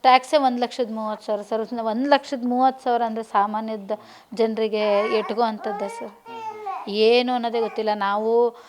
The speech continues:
ಸರ್ಕಾರಗಳಿಗೆ ರಿಕ್ವೆಸ್ಟ್ ಮಾಡಿದ್ವಿ, ಆ, ನಮ್ಮ ಮಾನ್ಯ ಎಂ ಪಿ ಅವ್ರಿಗೂ ಕೊಟ್ವಿ, "At least ಟ್ಯಾಕ್ಸ್ ರಿ-, ಮಾಡ್ಕೊಡಿ" ಅಂತ ಹೇಳಿದ್ವಿ. ನೀವು, ಅವರು ನಿರ್ಮಲಾ ಸೀತಾರಾಮನ್ ಅವ್ರಿಗಂತೂ ಅಲ್ಲಿಂದನೂ ಲೆಟರ್ ಬಂತು, ಅಲ್ಲಿಂದ ಟ್ಯಾಕ್ಸ್ ಇಲ್ಲ ಅಂತ ಕೇಳ್ತಾರೆ, ಇವ್ರು ನೋಡಿದ್ರೆ ಟ್ಯಾಕ್ಸ್ ಇದೆ ಅಂತಾರೆ.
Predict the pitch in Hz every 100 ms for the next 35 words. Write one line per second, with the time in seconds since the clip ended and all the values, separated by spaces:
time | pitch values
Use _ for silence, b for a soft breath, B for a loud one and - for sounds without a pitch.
0 | B - 208 196 226 220 226 233 226 226
1 | 220 226 226 240 220 220 196 196 208 202
2 | B B B - 220 208 208 208 208 214
3 | 214 214 220 240 247 247 240 240 233 226
4 | 220 226 254 254 262 226 220 - 233 226
5 | 220 220 214 208 208 208 208 220 202 208
6 | 202 196 202 202 196 190 196 196 B B
7 | B 226 214 208 208 214 214 208 214 262
8 | 262 262 247 240 240 226 226 220 202 220
9 | 254 277 311 302 262 254 247 247 269 247
10 | 254 262 254 254 254 277 269 269 269 262
11 | 254 247 262 262 247 233 226 220 226 226
12 | 226 226 247 233 233 240 240 233 - -